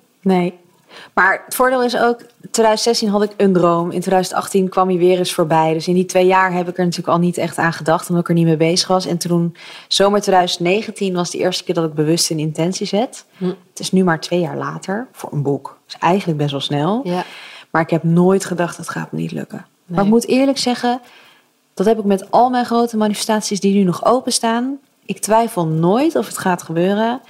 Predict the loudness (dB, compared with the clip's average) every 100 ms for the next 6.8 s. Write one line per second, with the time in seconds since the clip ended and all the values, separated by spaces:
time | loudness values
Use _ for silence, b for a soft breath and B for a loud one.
0 | B B -4 -2 0 2 2 0 -2 -4
1 | -4 -2 0 0 -2 -6 -14 b b b
2 | b _ _ -2 -2 0 -2 -2 -2 0
3 | 0 0 -2 -4 -4 0 0 -2 -4 0
4 | 0 0 0 0 2 0 2 2 0 0
5 | 0 -2 -2 -2 0 0 0 -2 -2 -4
6 | 0 0 0 -4 -4 -2 -2 -4